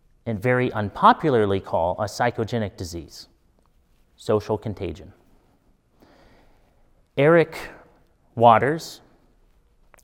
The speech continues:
wrote a book called Crazy Like Us, where he details four different psychogenic diseases throughout history. This was in twenty eleven.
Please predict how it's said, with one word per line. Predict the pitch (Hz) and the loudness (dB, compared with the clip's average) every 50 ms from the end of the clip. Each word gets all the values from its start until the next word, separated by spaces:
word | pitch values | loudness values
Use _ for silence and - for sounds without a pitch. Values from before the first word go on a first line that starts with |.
| - - | -12 -4
wrote | 117 123 123 123 | 0 2 2 2
a | 120 | 2
book | 92 117 123 117 120 - - - - - - - - _ _ _ _ _ _ _ _ - | 4 6 6 6 6 4 -2 -18 -20 -20 -20 -20 -20 _ _ _ _ _ _ _ _ 4
called | - 131 127 127 113 - | 6 8 8 8 6 2
Crazy | - 131 123 120 110 135 | 0 2 2 4 4 2
Like | 123 117 113 123 - | 2 2 2 2 2
Us, | 107 110 147 - - - - - - _ _ | 0 0 0 -2 -6 -14 -20 -20 -20 _ _
where | - 117 117 117 | 2 4 4 4
he | 110 101 120 120 120 117 117 | 4 2 0 0 0 0 0
details | 110 92 123 156 180 - - 120 107 101 107 113 110 - - - - - - _ _ | -2 -2 -2 -2 -2 -2 -2 0 0 0 0 -2 -4 -6 -12 -18 -20 -20 -20 _ _
four | - - - 147 160 170 160 | -10 -2 2 4 4 4 4
different | 151 151 - - 147 131 127 131 - - - - _ _ _ _ _ - | 2 0 0 0 -2 -2 -2 -2 -6 -12 -20 -20 _ _ _ _ _ -6
psychogenic | - - 131 123 120 127 117 - 127 120 113 107 - | 0 2 2 2 2 0 -2 -2 0 -2 -2 -2 -4
diseases | - 110 98 107 107 98 95 101 98 104 - - - _ _ _ _ _ _ _ _ _ _ _ _ _ _ _ | -6 -6 -4 -2 -4 -4 -4 -6 -8 -10 -12 -16 -20 _ _ _ _ _ _ _ _ _ _ _ _ _ _ _
throughout | _ - - 127 117 113 110 104 104 104 107 - - - - - _ _ _ _ _ _ _ - 139 | _ -10 -4 0 2 4 4 4 4 2 -2 -4 -8 -18 -20 -20 _ _ _ _ _ _ _ -4 -4
history. | 120 - - - 90 - 90 - _ - | -4 -4 -4 -12 -12 -12 -14 -18 _ -10
This | 120 120 - | -8 -8 -6
was | 143 127 - | -6 -4 -2
in | 127 113 | -4 -4
twenty | - - 135 127 117 | -2 -2 -2 0 0
eleven. | 110 110 113 104 92 82 | 2 0 0 -2 -2 -8